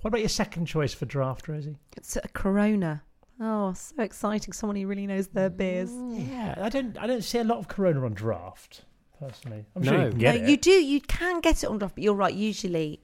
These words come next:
Speaker 2: it's,
Speaker 1: It's normally
Speaker 2: it's a
Speaker 1: the
Speaker 2: bottle. And then you stick a lime in it.
Speaker 1: Yeah, you get your
Speaker 2: Yeah.
Speaker 1: lemon or your lime, whatever. Is it a lime that normally goes in? I can't
Speaker 2: Yes,
Speaker 1: remember.
Speaker 2: usually goes in the lime.
Speaker 1: You get your lime. Do you get that if you get it on draft?
Speaker 2: I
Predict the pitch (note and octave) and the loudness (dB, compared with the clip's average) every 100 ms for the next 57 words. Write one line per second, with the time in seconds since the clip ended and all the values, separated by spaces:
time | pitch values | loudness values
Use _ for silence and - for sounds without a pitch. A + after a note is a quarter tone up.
0 | _ - - - - - _ _ _ _ | _ -10 -10 -12 -12 -14 _ _ _ _
1 | _ - F3+ F3 D#3 - F3+ - D#3+ C#3+ | _ -6 2 2 4 4 2 0 -4 -4
2 | - - - E3 F3 D#3+ - - G3+ - | -8 -20 -10 -4 -2 -2 -4 -2 0 2
3 | E3+ E3 F3 D#3+ D3 A3 G#3 D#3 A2 C3+ | 2 4 2 2 2 2 2 2 0 -4
4 | D#3+ D3 F#3 F3+ F3 D#3 D3+ C#3+ D3+ C3+ | -2 0 4 6 6 6 4 4 2 2
5 | G2+ A2+ A#2+ A#2 - B2+ D3+ D3 D3 A#2+ | -2 -4 -2 -2 -4 -4 2 6 6 4
6 | A#2 G#2 G2+ F#2+ F#2+ G2 A#2+ F#3 E3 - | -2 -4 -2 -4 -4 -4 2 4 4 4
7 | F3 D3+ D#3 D#3 E3 D#3 D3+ D3 D3 D#3 | 0 -2 0 -2 -2 -2 -2 -2 -4 -2
8 | D#3+ C#3+ C#3 G#2+ G#2 D#3 A#2 E3+ D#3+ E3 | 2 4 2 0 -4 -6 0 2 4 2
9 | D#3 D3+ C3+ D#3+ D#3 D3+ B2+ E3 A#2 E2+ | 0 -2 -2 0 0 0 0 0 -2 -8
10 | - - - _ _ | -12 -14 -14 _ _